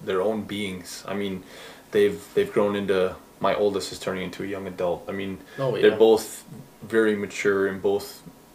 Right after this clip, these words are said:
Speaker 1: pretty responsible for their age.
Speaker 2: Mm-hmm.
Speaker 1: And, like, I missed a lot of that. I don't regret anything 'cause I've,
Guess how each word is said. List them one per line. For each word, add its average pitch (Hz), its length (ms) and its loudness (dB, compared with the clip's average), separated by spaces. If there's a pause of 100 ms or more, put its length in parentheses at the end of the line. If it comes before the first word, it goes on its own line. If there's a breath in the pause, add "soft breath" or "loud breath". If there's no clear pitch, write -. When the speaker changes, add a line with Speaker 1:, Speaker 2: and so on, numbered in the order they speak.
(480)
Speaker 1:
pretty 117 220 4
responsible 98 800 -2
for 95 160 -4
their 95 200 0
age. 98 420 0 (420 loud breath)
Speaker 2:
Mm-hmm. 147 160 0
Speaker 1:
And, 101 560 0 (600 loud breath)
like, 104 180 -6
I 117 80 0
missed 117 280 0
a 98 40 -2
lot 95 380 -4
of 92 60 -4
that. 95 320 -2 (260 loud breath)
I 113 60 2
don't 131 140 8
regret 113 480 6
anything 110 520 0
'cause 101 180 -4
I've, 95 320 0